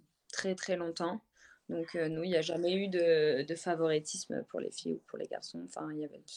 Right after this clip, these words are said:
on a été, on a toujours été, heu, égaux. Mais, euh, du coup, c'est assez facile et nous, on vit quand même principalement de nos sponsors.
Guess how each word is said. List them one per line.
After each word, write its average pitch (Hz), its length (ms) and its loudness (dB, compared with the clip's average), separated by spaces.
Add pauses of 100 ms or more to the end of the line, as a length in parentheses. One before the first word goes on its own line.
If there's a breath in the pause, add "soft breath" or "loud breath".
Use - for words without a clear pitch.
on 165 80 -4
a 147 120 0
été, 156 380 -2
on 160 100 -4
a 151 80 -4
toujours 170 280 -8
été, 160 320 -4
heu, 151 40 -4 (680 soft breath)
égaux. 185 440 4 (500 loud breath)
Mais, 190 260 6
euh, 180 1300 2 (320)
du 170 240 -4
coup, 226 340 0
c'est 226 160 2
assez 180 280 6
facile 240 460 6
et 202 80 8
nous, 208 120 4
on 240 180 8
vit 208 200 0
quand 220 100 6
même 202 160 6
principalement 196 600 -2
de 202 60 -2
nos 185 100 -2
sponsors. - 500 -8